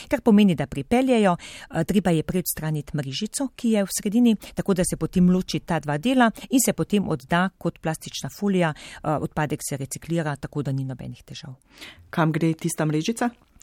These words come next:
Speaker 1: Mrežica se loči tudi v samem sistemu potem predelave,
Speaker 2: Mhm.
Speaker 1: ker je iz druge vrste plastike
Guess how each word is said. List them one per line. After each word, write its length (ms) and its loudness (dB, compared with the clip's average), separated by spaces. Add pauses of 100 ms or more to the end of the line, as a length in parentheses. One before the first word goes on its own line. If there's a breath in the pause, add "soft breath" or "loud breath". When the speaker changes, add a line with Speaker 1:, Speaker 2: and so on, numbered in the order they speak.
(220 loud breath)
Speaker 1:
Mrežica 440 4
se 200 2
loči 360 0
tudi 240 2
v 120 0
samem 300 0
sistemu 420 0
potem 280 0
predelave, 540 4
Speaker 2:
Mhm. 100 0
Speaker 1:
ker 140 -2
je 100 0
iz 120 0
druge 280 0
vrste 360 0
plastike 600 -2